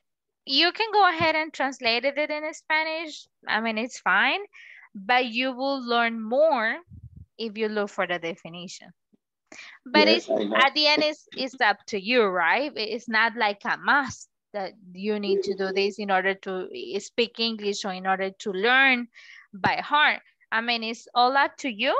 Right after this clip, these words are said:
Speaker 1: but I believe that it's not s-, something that, "Oh my God, you're not gonna be speaking English." No, it's not like that.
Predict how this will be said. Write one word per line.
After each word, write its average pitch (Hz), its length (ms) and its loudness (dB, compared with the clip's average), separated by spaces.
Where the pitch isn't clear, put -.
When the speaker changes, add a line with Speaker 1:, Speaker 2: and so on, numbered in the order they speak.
Speaker 1:
but 277 460 2
I 359 80 0
believe 403 340 -2
that 330 100 -6
it's 302 200 -6
not 277 240 2
s-, - 200 -14
something 233 600 -6
that, 202 220 -2
"Oh 254 200 -2
my 214 300 -6
God, 214 360 -2
you're 214 320 -2
not 190 220 4
gonna 180 200 -6
be 175 160 -8
speaking 175 420 -10
English." 208 440 -6
No, 208 260 -2
it's - 120 -20
not 175 200 0
like 170 220 -6
that. 165 220 -2